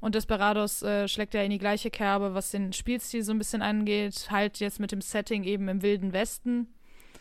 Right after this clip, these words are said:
aber da auch mit Strategie und mit wie, wie trickst sich den Gegner aus und so. Also, ähm, obwohl ich sagen muss, dass das jetzt nicht so Titel sind, die ich als erstes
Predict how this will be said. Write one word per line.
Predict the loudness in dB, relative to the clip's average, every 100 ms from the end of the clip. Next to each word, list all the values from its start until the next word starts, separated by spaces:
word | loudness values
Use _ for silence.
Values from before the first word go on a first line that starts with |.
| -20 -20 -4
aber | 0 2 2
da | 2 2 2
auch | 0
mit | -2 -4
Strategie | -2 -2 0 -2 0 2 4 4
und | 4 2 0
mit | -2 -4
wie, | -4 -4 -4
wie | -6
trickst | -4 -6 -8
sich | -4
den | -2
Gegner | 0 0 0 2
aus | 2 2 0 -2
und | -4
so. | 0 0 2
Also, | 2 0 -2 -2 -8 -20 -10
ähm, | -4 -2 -2 -2
obwohl | -2 2 4 4
ich | 6
sagen | 6 6
muss, | 2
dass | -2 -2
das | -4 -4 -12 -16 -4
jetzt | -4 0
nicht | 2 2 2
so | 2 2
Titel | 2 0 -2 0
sind, | 0 0
die | 0 -4 -4
ich | 0 0 4
als | 2
erstes | 4 2 2 0 -2 -4